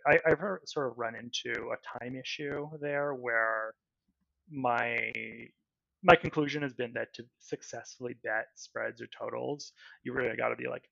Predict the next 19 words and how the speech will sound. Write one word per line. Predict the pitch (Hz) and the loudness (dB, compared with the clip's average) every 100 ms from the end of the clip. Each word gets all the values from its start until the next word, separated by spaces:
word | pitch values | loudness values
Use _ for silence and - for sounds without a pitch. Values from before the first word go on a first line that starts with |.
| - | -6
meticulously | 127 - 123 117 117 - 123 | -4 -6 -8 -8 -10 -10 -12
tracking | 117 - 110 - 120 117 117 123 | -10 -8 -10 -6 -6 -6 -8 -14
the | 123 120 | -14 -12
injuries | 117 120 120 120 117 117 117 117 - _ _ _ - | -10 -8 -6 -4 -4 -6 -8 -16 -20 _ _ _ -12
and | 123 | -6
tracking | - 120 120 | -4 -4 -6
the | 113 | -6
line | 110 107 113 | -4 -6 -10
movement | 110 113 110 110 110 - - 117 | -12 -10 -10 -10 -14 -20 -14 -12
and | 113 110 101 117 | -12 -14 -18 -12
really | 113 110 110 | -8 -6 -6
line | 107 107 104 110 | -6 -4 -4 -4
shopping. | - 117 - 117 110 110 113 _ - _ _ - | -2 -2 -2 -4 -4 -8 -14 _ -20 _ _ 0
And, | 123 117 113 110 117 117 110 110 117 _ _ _ _ - | 4 6 4 0 -8 -14 -14 -18 -20 _ _ _ _ 4
you | 190 | 8
know, | |
I, | 175 190 | 10 10
I | 190 | 8
think | 262 247 | 4 -2